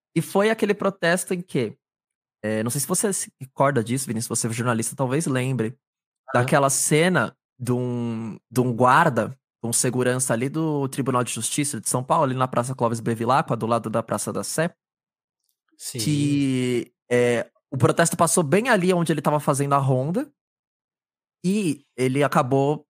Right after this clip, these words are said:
Speaker 1: enfim, entrando ali no meio do, da confusão e, e acabou sendo ferido. E ele apontou a arma dele pros manifestantes.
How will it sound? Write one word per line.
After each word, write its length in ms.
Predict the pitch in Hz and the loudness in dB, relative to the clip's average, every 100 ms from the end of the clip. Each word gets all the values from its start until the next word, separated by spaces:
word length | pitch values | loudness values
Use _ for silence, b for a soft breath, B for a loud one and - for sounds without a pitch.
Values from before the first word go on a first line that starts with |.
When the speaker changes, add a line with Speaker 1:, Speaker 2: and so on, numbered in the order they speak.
| 131 | -8
Speaker 1:
enfim, 340 | 131 - 110 | -6 -4 -4
entrando 300 | 113 123 117 | -2 0 0
ali 100 | 117 | 0
no 120 | 120 | -2
meio 240 | 113 113 117 | -2 -2 -2
do, 200 | 113 113 | -4 -4
da 80 | - | -6
confusão 880 | - 123 - 131 131 131 143 160 175 | -4 -2 -2 0 2 4 2 2 -2
e, 420 | 175 175 170 156 - | -2 -4 -4 -8 -4
e 160 | 127 | -2
acabou 340 | 127 135 120 131 | 0 0 0 -2
sendo 200 | 143 139 | -2 -2
ferido. 520 | 165 170 143 156 233 _ B B - | -2 2 2 0 -4 _ B B 2
E 120 | 143 | 6
ele 80 | 151 | 6
apontou 360 | 160 160 170 | 4 2 4
a 80 | 165 | 6
arma 380 | 156 160 170 147 | 6 4 4 0
dele 200 | 120 110 | -2 -4
pros 180 | 123 113 | -6 -6
manifestantes. 800 | 110 107 - - - - - | -8 -8 -14 -14 -16 -14 -14